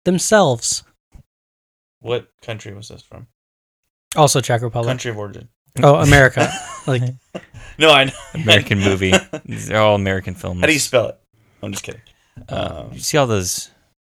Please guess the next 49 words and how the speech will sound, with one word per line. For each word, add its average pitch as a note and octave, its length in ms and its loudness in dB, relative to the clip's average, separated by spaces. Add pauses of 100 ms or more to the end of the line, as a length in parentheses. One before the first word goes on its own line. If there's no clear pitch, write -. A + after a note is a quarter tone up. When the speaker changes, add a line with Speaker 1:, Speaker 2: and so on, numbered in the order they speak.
(120)
Speaker 3:
spelling A2 380 0
bee? B2 180 -2
They, A2+ 180 -6
like, F#2 220 -8
nine G2+ 240 -2
people - 280 -14
won. A2+ 220 -20 (160)
Speaker 1:
I - 40 -20 (320)
think C#3 120 0
it B2 40 0
was A#2+ 100 -6
eight. B2+ 240 -6 (180)
Speaker 3:
Uh, - 100 -10
eight A2 200 -4
people G#2 240 -12
won, A2+ 180 -14
yeah. G2+ 200 -14 (140)
That's - 220 -10
Speaker 1:
Yeah, A#2+ 80 -2
Speaker 3:
it. A#2 40 -4
Speaker 1:
and A#2 120 -6
six - 400 -6
of D#3 100 0
them C#3+ 60 0
were C#3 100 0
Indian. A2 260 -2
Speaker 3:
Yeah. - 40 -10 (880)
Well, G#2 120 -2 (100)
yeah, - 80 -14 (260)
of - 60 -14
Speaker 1:
So C#3 80 -4
Speaker 3:
course. B2 220 -6
Speaker 1:
congratulations C3 580 0
to C3+ 100 -6
the B2+ 80 -2
other A#2+ 180 0
two. B2 260 -2
Speaker 3:
<laughs> - 40 -10 (1400)
They, E3+ 80 8
how E3+ 340 6
did G3+ 140 2
they E3 120 6
make D#3 220 -2
it C3 100 0
that - 200 2
long? F#2 180 0
Speaker 1:
That's C#3+ 200 0
very D#3+ 180 6
impressive. F3 480 0